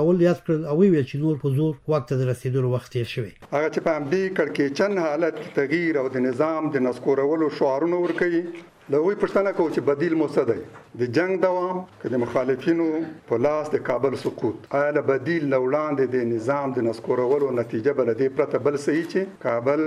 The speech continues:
Speaker 2: د وسلوالو مخالفینو په لاس کې پرېوځي؟
Speaker 1: حکمتیار وویل، څوک چې له ناسمو او غیر اصولي لارو او په یوه اړخیزه توګه د نظام نسکورول غواړي، ورسره موافق نه دی او دغسې کسانو ته به د دې کار اجازه هم ورنه کړي. د اسلامي حزب مشر ټینګار وکړ چې که د څو کسانو په خوښه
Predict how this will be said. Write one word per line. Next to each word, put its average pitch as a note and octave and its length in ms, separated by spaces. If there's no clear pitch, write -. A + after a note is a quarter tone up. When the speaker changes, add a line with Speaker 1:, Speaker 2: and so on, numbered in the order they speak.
Speaker 2:
د C#3+ 120
وسلوالو C3+ 580
مخالفینو B2 560
په C3 100
لاس C#3+ 160
کې D3+ 160
پرېوځي؟ D#3 300
Speaker 1:
حکمتیار C3+ 420
وویل، D3 240
څوک D#3 180
چې - 140
له C#3 40
ناسمو D#3+ 400
او B2+ 100
غیر D#3+ 220
اصولي D3 420
لارو A#2+ 240
او C3 140
په C#3+ 100
یوه C3+ 140
اړخیزه E3+ 480
توګه C3 180
د C#3 100
نظام C3+ 360
نسکورول C#3 580
غواړي، F3 340
ورسره C3+ 320
موافق B2+ 400
نه B2 120
دی A2 60
او C#3 160
دغسې D3+ 320
کسانو D3 360
ته D#3 100
به C3+ 80
د B2+ 100
دې C#3+ 100
کار C3 160
اجازه B2 340
هم B2 160
ورنه G#2 220
کړي. - 180
د C3 120
اسلامي C3 280
حزب C3+ 240
مشر C3+ 240
ټینګار C#3+ 320
وکړ E3 180
چې D#3+ 140
که D3+ 140
د - 100
څو G#3 60
کسانو D3+ 460
په B2 100
خوښه D3 260